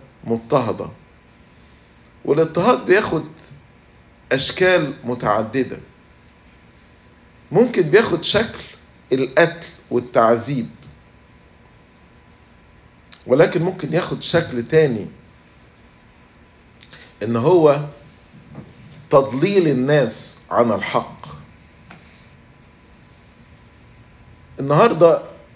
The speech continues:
التشكيك في ربنا، ولو أنت لا تؤمن بمبادئ العالم تلاقي نفسك مضطهد،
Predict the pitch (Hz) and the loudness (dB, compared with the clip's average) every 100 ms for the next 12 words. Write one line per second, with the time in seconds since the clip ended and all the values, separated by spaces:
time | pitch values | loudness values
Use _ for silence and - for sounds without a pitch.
0 | _ - 139 139 147 - - 208 - 131 | _ -10 -10 -4 -2 -2 -4 -6 -6 -2
1 | - - 147 110 78 - - - _ - | -2 0 -2 -2 -8 -16 -20 -20 _ -20
2 | - - _ _ _ - - _ _ _ | -20 -20 _ _ _ -20 -20 _ _ _
3 | _ _ _ _ _ - - 139 143 139 | _ _ _ _ _ -12 -2 4 4 4
4 | 214 190 185 165 151 165 - - _ _ | 0 2 4 4 2 -6 -18 -20 _ _
5 | _ _ _ _ _ _ _ _ 117 131 | _ _ _ _ _ _ _ _ -4 2
6 | 147 147 226 151 147 127 110 117 127 127 | 2 6 4 4 0 0 -4 -4 2 6
7 | 156 175 139 123 123 120 147 123 90 90 | 6 6 2 0 2 4 4 2 -2 -10
8 | 85 - - - - _ _ _ _ _ | -18 -20 -20 -20 -20 _ _ _ _ _
9 | _ _ _ _ _ _ _ _ _ _ | _ _ _ _ _ _ _ _ _ _
10 | _ _ - 143 175 170 196 - 151 127 | _ _ 0 2 2 0 -2 -4 -8 -6
11 | 120 - 165 139 | -8 -2 -2 -2